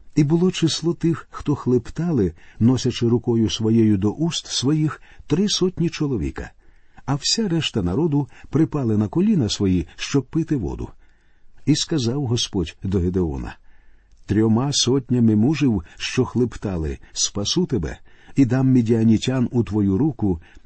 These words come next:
а весь народ піде кожен на своє місце".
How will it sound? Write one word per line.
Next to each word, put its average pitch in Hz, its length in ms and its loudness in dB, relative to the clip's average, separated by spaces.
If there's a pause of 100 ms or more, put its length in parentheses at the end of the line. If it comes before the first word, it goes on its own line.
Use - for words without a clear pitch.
а 127 100 -2
весь 127 360 2
народ 120 420 0 (180)
піде 104 300 0
кожен 110 500 -2 (100)
на 107 180 2
своє 87 340 -2
місце". 62 460 -6